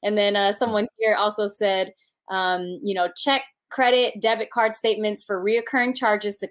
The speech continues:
Speaker 1: cut out of your budget." Another good tip there.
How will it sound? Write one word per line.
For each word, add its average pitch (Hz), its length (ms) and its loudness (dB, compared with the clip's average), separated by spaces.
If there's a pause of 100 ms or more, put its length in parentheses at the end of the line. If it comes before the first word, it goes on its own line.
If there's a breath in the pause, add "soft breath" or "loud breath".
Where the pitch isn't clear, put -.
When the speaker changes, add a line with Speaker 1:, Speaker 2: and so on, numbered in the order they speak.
(100)
Speaker 1:
cut 233 220 2
out 220 140 0
of 220 100 -4
your 254 120 2
budget." 208 500 -2
Another 202 320 0
good 208 280 -2
tip 202 220 -4
there. 185 320 -2